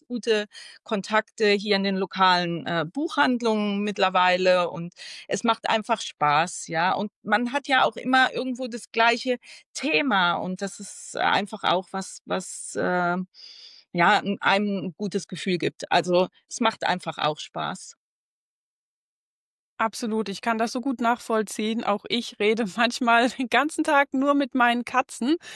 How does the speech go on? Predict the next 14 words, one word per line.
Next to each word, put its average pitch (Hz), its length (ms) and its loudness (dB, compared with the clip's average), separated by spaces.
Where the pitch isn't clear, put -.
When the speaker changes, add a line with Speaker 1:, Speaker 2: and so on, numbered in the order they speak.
Speaker 2:
Wenn 233 160 2
ich 262 220 -4
Glück 262 360 2
habe, 220 300 4
mal 233 300 4
per 247 220 2
Zoom 285 340 0
oder 233 240 6
im 226 180 0
Podcast - 680 0
noch 240 160 0
mit 233 200 -2
einer 208 120 2
Kollegin. 240 640 2